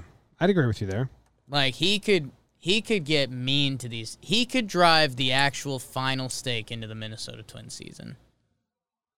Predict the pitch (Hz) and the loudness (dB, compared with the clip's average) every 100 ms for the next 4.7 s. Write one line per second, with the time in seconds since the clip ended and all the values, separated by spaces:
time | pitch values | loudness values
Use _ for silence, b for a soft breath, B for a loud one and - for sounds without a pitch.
0 | _ _ _ _ 110 131 131 117 104 - | _ _ _ _ 4 6 6 4 0 -2
1 | - 110 110 110 - 123 117 98 - _ | -2 -2 -2 -2 -6 -4 -2 -2 -8 _
2 | _ _ _ _ _ _ _ _ _ _ | _ _ _ _ _ _ _ _ _ _
3 | _ _ _ - _ _ _ _ _ _ | _ _ _ -20 _ _ _ _ _ _
4 | - 120 117 117 113 110 | -4 0 2 4 2 2